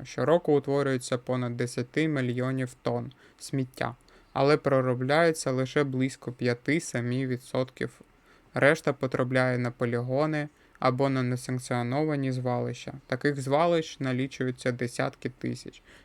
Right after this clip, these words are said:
і вони часто становлять загрозу для здоров'я та довкілля. Чому ми не можемо ефективно утилізувати відходи? Причин багато. Відсутність належних заводів, низький рівень екологічної культури в суспільстві,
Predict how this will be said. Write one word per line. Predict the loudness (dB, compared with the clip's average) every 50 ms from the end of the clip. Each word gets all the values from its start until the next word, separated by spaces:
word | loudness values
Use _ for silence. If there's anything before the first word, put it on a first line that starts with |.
| _ -2
і | -2 0
вони | 0 0 0 0 -2
часто | 0 0 0 0 0 -2 -4 -4 -4
становлять | -2 -4 -2 0 0 0 0 0 -2 -4
загрозу | -4 -6 -4 -2 0 2 2 2 2 0
для | -2 -2 -2 -4 -2
здоров'я | -2 -2 -2 0 0 0 0 0 0 -2 -4 -4 -8 -12 _ _
та | -2 -2 -2 -2 -4 -8 -4 -4
довкілля. | -4 -4 -4 -8 -8 -8 -8 -8 -10 -12 -14 -16 _ _ _
Чому | -4 0 2 4 4 4 4
ми | 4 4
не | 4 4 4
можемо | 4 4 2 2 0 -2 -2 0 -2
ефективно | -2 -4 -8 -10 -4 -2 -2 0 0 0 0 -2
утилізувати | -2 -2 -2 -4 -2 -4 -4 -2 -2 -2 -2 -2 -4 -4
відходи? | -4 -4 -6 -8 -10 -8 -8 -8 -8 -10 -14 -16 -18 _ -2
Причин | -2 -2 0 0 0 2 2 2 2
багато. | 0 -2 -2 -4 -6 -6 -8 -8 -12 -12 _ _ -4
Відсутність | -4 -4 -2 0 -2 0 0 0 -2 -2 -2
належних | -4 -2 0 0 0 0 -2 -2 -2
заводів, | -2 -2 -4 -2 -4 -4 -4 -2 -4 -6 -10 -10 _ -8
низький | -4 -4 -4 -4 -2 0 2 4 4 4
рівень | 4 2 0 0 0 -2 -2
екологічної | -2 -2 0 0 0 0 -2 -6 -6 -6 -6 -6 -6
культури | -4 -6 -6 -4 -2 0 0 2 0 0
в | -2 -4
суспільстві, | -8 -8 -10 -8 _ -6 -6 -6 -8 -12 -12 -12